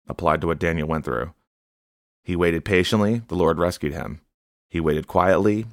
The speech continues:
he didn't complain, his hope was in the Lord. The Lord was his rock and his salvation. He was Daniel's fortress where he was not shaken. The same with us.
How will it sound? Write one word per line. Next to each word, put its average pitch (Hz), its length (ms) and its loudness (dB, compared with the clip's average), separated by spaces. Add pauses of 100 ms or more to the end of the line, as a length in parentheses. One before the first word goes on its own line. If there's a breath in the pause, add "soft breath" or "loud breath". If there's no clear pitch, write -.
he 85 100 -8
didn't 82 220 -2
complain, 110 560 2 (340)
his - 160 -4
hope 95 300 2
was 90 120 2
in 90 100 0
the 85 80 0
Lord. - 380 0 (960)
The 85 80 -2
Lord 82 220 4
was 82 140 -2
his 85 140 -4
rock 87 300 4
and 85 120 -2
his 95 120 -4
salvation. 101 680 2
He 82 160 -8
was 80 180 -6
Daniel's 82 360 -2
fortress 92 480 2
where 76 120 -2
he 82 200 -6
was 80 260 -6
not 80 200 0
shaken. 117 460 -4 (180)
The 90 60 -12
same 82 260 -4
with 92 100 -2
us. - 400 -4